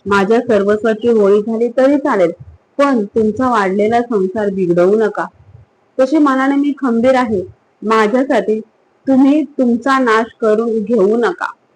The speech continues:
राधा, त्याची झळ तुला मी पोचू देणार नाही.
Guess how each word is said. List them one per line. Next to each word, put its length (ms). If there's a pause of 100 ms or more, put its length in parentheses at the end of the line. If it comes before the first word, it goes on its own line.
(340)
राधा, 360
त्याची 380
झळ 180
तुला 260
मी 120
पोचू 360
देणार 360
नाही. 300